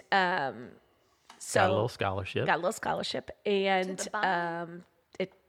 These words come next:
Speaker 1: it was to anywhere, but yes, I did it to the Bine. And, um, so in the summer, I went to go see the people who gave it to me, actually. And when I got there, they were in need of some help for the summer, 'cause this was at the beginning of the summer.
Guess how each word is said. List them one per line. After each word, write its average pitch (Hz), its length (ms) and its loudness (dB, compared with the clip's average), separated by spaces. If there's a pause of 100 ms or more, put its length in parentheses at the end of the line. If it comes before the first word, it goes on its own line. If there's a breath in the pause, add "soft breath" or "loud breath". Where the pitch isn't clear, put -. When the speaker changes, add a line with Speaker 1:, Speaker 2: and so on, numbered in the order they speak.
(280)
Speaker 1:
it 190 200 0
was 185 160 -2
to - 140 -2
anywhere, 175 340 -4
but 208 120 -8
yes, 202 280 -8
I - 100 -8
did 226 200 -8
it - 120 -10
to 185 100 -10
the - 60 -16
Bine. 208 300 -8 (380 loud breath)
And, 220 480 4 (180)
um, 208 500 0 (460 soft breath)
so 233 520 6 (100)
in 220 120 -2
the 226 60 -2
summer, 208 260 2
I 208 80 4
went 208 160 -2
to - 60 -10
go - 100 -6
see 190 160 -2
the 185 100 -2
people 185 260 -2
who 175 100 -4
gave - 200 -6
it - 120 -10
to - 80 -8
me, - 100 -8
actually. - 480 -6 (380 loud breath)
And 202 380 0
when 220 140 2
I 214 60 0
got 208 260 4
there, 240 240 0
they 214 220 0
were 214 280 -2 (100)
in 202 200 -2
need 196 380 -4
of 190 400 0
some 185 560 0
help 277 340 -2 (300 soft breath)
for 196 260 4
the 190 80 -4
summer, 262 360 2
'cause 190 180 -10
this 185 140 -8
was 175 120 -10
at - 120 -10
the - 40 -12
beginning 185 320 -6
of 165 80 -10
the 185 60 -14
summer. - 260 -10